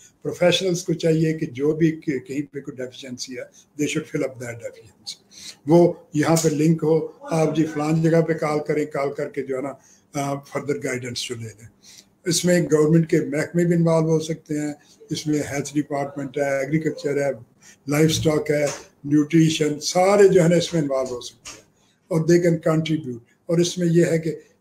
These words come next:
एक साइड से जो है ना इसके content आ रहे हैं, server पे जमा हो रहे हैं,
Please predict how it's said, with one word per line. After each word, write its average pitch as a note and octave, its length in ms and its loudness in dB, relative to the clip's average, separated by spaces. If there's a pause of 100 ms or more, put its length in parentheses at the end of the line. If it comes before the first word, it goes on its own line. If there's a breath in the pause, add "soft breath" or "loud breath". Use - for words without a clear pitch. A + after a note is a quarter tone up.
एक D#3+ 140 0
साइड E3 300 2
से E3 160 -6
जो D#3+ 120 0
है D#3+ 60 0
ना D#3+ 80 2
इसके D#3 240 -4
content D3 520 -6
आ C3+ 140 -4
रहे D#3 140 0
हैं, E3 180 -4
server C#3+ 300 -4
पे C#3 420 -4
जमा E3 120 -2
हो E3 120 2
रहे D#3 180 0
हैं, E3 140 -2